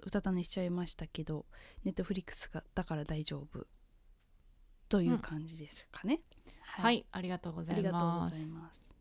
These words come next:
Speaker 1: うん。可愛かったですね、あのおじいちゃんと女の子。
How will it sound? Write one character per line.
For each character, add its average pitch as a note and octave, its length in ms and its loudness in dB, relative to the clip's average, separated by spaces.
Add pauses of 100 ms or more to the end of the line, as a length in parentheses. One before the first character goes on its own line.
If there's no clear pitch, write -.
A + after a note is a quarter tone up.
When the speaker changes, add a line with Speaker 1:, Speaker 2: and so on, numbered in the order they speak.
(500)
Speaker 1:
う G3+ 40 -2
ん。 E3+ 240 -2 (580)
可 G3 140 -4
愛 F#3+ 120 -2
か F3 120 -10
っ - 80 -12
た - 80 -10
で D#3+ 80 -8
す - 100 -4
ね、 B3 80 4
あ A3+ 80 2
の F3 140 2
お F3 80 0
じ F3+ 160 -2
い F3+ 40 -4
ち - 140 8
ゃ G#3+ 80 6
ん G3 100 6
と D#3+ 200 -4
女 D#3+ 260 0
の D3+ 140 -4
子。 - 200 -12